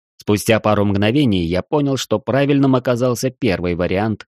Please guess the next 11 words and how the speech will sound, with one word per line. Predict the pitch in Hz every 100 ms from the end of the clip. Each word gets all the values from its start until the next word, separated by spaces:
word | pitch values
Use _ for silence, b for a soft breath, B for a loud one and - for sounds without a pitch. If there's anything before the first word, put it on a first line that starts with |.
| -
На | 98
поляне | 101 95 98 127 143
лежали | 147 131 139 139
четыре | 139 151 - 85 98
тела. | - 80 69 64 - _ _ _ _ _ _
Четвёртый | - 90 95 120 - 85 76 -
не | 80 95
так | 143 123
отличился, | 101 101 92 98 82 85
как | 87 -
первые. | 87 82 76 71 64